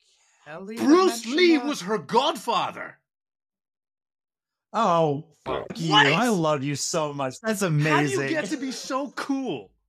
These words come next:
Speaker 1: Man, man, like, that just, yeah, so
Speaker 2: You keep talking. I'm
Speaker 1: this
Speaker 2: gonna
Speaker 1: fight
Speaker 2: read
Speaker 1: scene
Speaker 2: Diana
Speaker 1: is,
Speaker 2: Lee
Speaker 1: is
Speaker 2: Inosanti's Wikipedia page. I'll be right back.
Speaker 1: The fight scene is, is incredible, and, and, and I love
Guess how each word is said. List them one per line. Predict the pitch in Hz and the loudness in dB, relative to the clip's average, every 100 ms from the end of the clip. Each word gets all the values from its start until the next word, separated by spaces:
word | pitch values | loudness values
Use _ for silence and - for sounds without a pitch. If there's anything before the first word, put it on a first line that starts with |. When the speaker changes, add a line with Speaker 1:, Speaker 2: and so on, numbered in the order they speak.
| _ _ _ _ _ _ _ | _ _ _ _ _ _ _
Speaker 1:
Man, | 165 202 180 139 117 - _ | -2 0 0 -2 -6 -12 _
man, | 143 165 180 139 113 107 | -6 -4 -2 -4 -6 -12
like, | 139 151 147 160 143 | -4 -2 -2 -6 -8
that | 147 165 - | -6 -6 -8
just, | 156 151 | -20 -16
yeah, | 160 151 110 | -6 -6 -6
so | - 175 143 - _ _ _ _ _ _ - | -4 -4 -4 -12 _ _ _ _ _ _ -8
Speaker 2:
You | 226 | -8
keep | - 302 | -6 -6
talking. | 277 277 165 107 _ | -6 -6 -8 -10 _
I'm | - | -2
Speaker 1:
this | 226 | 0
Speaker 2:
gonna | - | 0
Speaker 1:
fight | 196 | 0
Speaker 2:
read | 233 | 0
Speaker 1:
scene | |
Speaker 2:
Diana | 220 214 | -2 -4
Speaker 1:
is, | 214 202 | -4 -6
Speaker 2:
Lee | 202 175 | -10 -8
Speaker 1:
is | |
Speaker 2:
Inosanti's | 196 208 180 180 | -8 -8 -10 -10
Wikipedia | 151 170 160 160 127 107 | -12 -12 -10 -8 -8 -8
page. | 117 101 98 | -8 -12 -8
I'll | 156 | -8
be | 190 | -4
right | 185 175 | -4 -4
back. | 143 113 - - _ _ _ _ _ _ _ 147 | -6 -8 -8 -20 _ _ _ _ _ _ _ -12
Speaker 1:
The | 175 | -6
fight | 196 196 - | -4 -4 -2
scene | 190 | -2
is, | 160 - | -2 -6
is | 147 127 | -10 -8
incredible, | 135 131 - 135 131 120 123 127 | -8 -8 -6 -4 -4 -4 -4 -6
and, | 131 120 _ 131 | -10 -14 _ -20
and, | - | -14
and | 139 131 | -6 -6
I | |
love | 131 156 180 180 156 | -2 0 0 0 -4